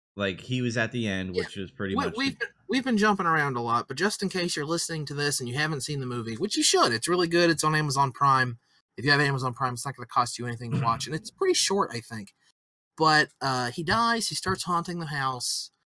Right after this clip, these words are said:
Speaker 2: he watches as his, his girl, I think it's girlfriend, kinda, like, moves on.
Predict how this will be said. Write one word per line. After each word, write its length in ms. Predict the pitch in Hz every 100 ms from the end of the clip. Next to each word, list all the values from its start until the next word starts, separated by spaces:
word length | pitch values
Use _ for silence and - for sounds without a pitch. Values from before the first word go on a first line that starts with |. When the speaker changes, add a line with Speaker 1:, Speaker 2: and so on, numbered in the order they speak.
| _ _ _
Speaker 2:
he 180 | - 151
watches 500 | 143 165 165 175 156
as 200 | 147 139
his, 120 | 135 - _
his 260 | - 135 120 _ _ _
girl, 360 | - 175 170 135
I 80 | 139
think 180 | 143 233
it's 100 | 147
girlfriend, 640 | - 110 107 113 104 101 -
kinda, 180 | 160
like, 160 | 147 123
moves 320 | 147 170 151
on. 540 | 160 156 147 143 139